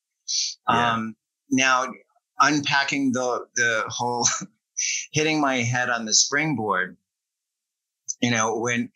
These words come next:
Speaker 2: when I took off the board at my reverse two and a half pike, I knew I was gonna be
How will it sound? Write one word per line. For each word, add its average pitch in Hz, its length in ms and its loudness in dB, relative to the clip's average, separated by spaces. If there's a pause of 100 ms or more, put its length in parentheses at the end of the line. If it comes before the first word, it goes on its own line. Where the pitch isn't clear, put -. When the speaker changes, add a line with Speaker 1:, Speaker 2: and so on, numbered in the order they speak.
(320)
Speaker 2:
when 131 140 2
I 135 60 2
took 190 200 4
off 220 160 2
the 170 60 -2
board 131 220 -2
at 123 100 -2
my 120 80 -2
reverse 117 460 2
two 135 100 2
and 123 100 0
a 123 40 0
half 123 160 0 (120)
pike, 85 160 -2 (560)
I 131 100 2
knew 151 240 2
I 202 100 4
was 190 120 2
gonna 147 180 0
be 120 160 -4